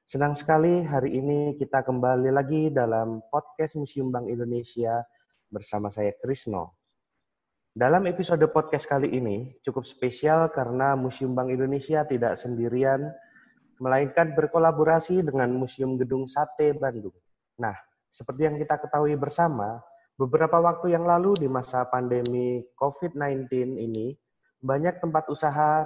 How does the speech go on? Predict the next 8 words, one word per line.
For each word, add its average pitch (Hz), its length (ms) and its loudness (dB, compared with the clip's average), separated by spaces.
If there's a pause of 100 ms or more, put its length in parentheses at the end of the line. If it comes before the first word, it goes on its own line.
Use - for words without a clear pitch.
dan 117 160 -2
sekolah 131 480 2
yang 117 160 -4
ditutup 117 400 -6
sementara 135 640 -2
karena 127 320 -6
alasan 123 560 -4
kesehatan. 107 560 -10